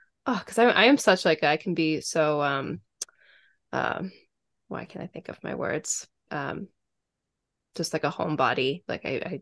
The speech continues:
I'm, uh, introverted and, like, an extroverted introvert, one of those.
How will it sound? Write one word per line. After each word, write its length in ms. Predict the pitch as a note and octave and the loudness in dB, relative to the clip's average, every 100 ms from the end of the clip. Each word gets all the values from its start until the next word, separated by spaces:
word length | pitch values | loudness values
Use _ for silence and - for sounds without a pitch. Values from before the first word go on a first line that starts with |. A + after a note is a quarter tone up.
| - | -8
I'm, 220 | C#3 C3+ - _ _ | -8 -10 -14 _ _
uh, 120 | C#3+ - | -6 -2
introverted 520 | F#3 F#3 - - - _ _ _ _ _ _ _ _ _ - - | -2 0 -2 -2 -6 _ _ _ _ _ _ _ _ _ -16 -4
and, 360 | D#3 D3+ C3+ - _ _ - _ _ D#3 | -2 0 -4 -10 _ _ -20 _ _ -10
like, 160 | C#3 | -4
an 80 | C3+ - - | -6 -6 -8
extroverted 640 | D#3 - D#3+ D#3 C3 B2+ | -8 -4 -4 -2 -2 -2
introvert, 440 | D2 F3 G3+ G#2+ - | -4 -8 -4 -4 -4
one 120 | C#3 | -8
of 100 | C3 | -8
those. 320 | - - - | -10 -10 -12